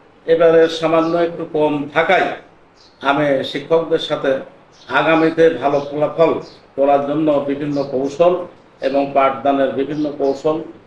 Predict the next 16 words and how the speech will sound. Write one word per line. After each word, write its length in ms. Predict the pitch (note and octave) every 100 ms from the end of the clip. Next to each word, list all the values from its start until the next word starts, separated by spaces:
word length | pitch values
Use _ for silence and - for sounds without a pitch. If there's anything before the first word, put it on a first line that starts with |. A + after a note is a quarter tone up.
| _ _ -
অভিভাবকদের 720 | D3 C#3+ D3+ C#3 C3 B2+ C#3
সঙ্গে, 380 | - C#3+ C#3+ C3
আহ, 720 | B2+ - - - _ - B2
মত 300 | C3 C#3+ -
বিনিময়ের 460 | D3 C#3 C3+ C#3 C3 - - - _ _ -
কৌশল 360 | C#3+ C#3 E3+ E3
সম্পর্কে 520 | E3 D3+ D#3 C#3+ C3+ A#2+ - B2+
আমি 200 | B2+ C3
আলাপ 360 | A#2+ B2+ B2+
আলোচনা 360 | C3+ C3+ D3 C#3+
করেছি। 400 | D#3 E3+ - F#3+ - - _ _ -
এবং 400 | C3 D#3+ E3+ E3
শিক্ষকদের 640 | - D3+ F#3+ G#3+ F#3 F#3+ F3+ - _ _ _ -
পাঠদানের 520 | D3 D#3+ E3 F#3+ G3+
ব্যাপারে 440 | F#3 D#3 C#3 G#2 - - _ - - -
আমি 480 | C#3 D#3 E3+ E3